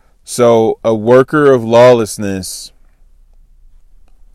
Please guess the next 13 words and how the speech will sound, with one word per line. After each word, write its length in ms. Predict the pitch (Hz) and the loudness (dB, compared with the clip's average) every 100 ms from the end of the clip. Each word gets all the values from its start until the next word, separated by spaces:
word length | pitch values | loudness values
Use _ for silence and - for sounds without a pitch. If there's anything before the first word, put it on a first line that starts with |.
| _ - | _ -8
is 420 | 113 113 110 101 | -4 -4 -4 -8
very 360 | 90 120 123 117 | -2 0 2 -2
interesting 640 | 120 123 110 - 110 101 | -6 -8 -10 -10 -10 -8
because 800 | 98 - 110 104 104 101 92 - | -10 -6 -2 0 0 -4 -8 -12
that 240 | 101 101 | -4 -4
means 400 | 101 110 110 104 | -4 -8 -8 -10
being 380 | 90 107 104 98 | -10 -8 -8 -8
destitute 800 | 85 110 - 101 - 117 107 95 | -4 -4 -6 -18 -12 -10 -10 -12
of 540 | - 98 101 98 92 95 | -12 -8 -4 -6 -8 -12
the 140 | 92 | -14
Torah 640 | 85 - 110 107 95 90 90 - | -14 -8 -6 -4 -6 -8 -14 -16
of 160 | 87 | -14
Moshe, 560 | 90 95 95 - 65 | -12 -10 -10 -12 -16